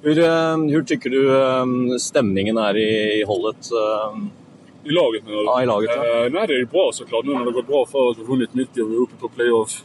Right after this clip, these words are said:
Speaker 2: Som jag sa, nu förlorar vi idag, så att det gäller bara att studsa tillbaka. Match mot Rotterdam på, på lördag, och då är det tre poäng som gäller. Och,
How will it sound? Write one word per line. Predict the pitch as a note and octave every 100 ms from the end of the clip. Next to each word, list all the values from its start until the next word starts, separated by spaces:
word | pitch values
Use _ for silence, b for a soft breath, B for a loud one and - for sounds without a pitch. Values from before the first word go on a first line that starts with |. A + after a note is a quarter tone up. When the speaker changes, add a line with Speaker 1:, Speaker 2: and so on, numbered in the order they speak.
| -
Speaker 2:
Som | - A#2+
jag | B2 A#2
sa, | B2+
nu | A#2+
förlorar | C3+ C3+ A#2
vi | A#2+
idag, | B2 A2
så | G#2+
att | G#2+ - - - - - C#3
det |
gäller | C#3+ D3
bara | D3
att |
studsa | C#3 C#3+ C3
tillbaka. | C3 C#3 A2+ B2
Match | C3 B2+
mot | C3
Rotterdam | C3+ B2 B2 A#2+
på, | A2+ B2 B2 A#2+
på |
lördag, | B2+ C3+ A2 A2
och | A#2
då |
är | B2
det | A#2+
tre | - B2+
poäng | C#3 A#2
som | A#2+
gäller. | B2+ G#2+ G2
Och, | G2+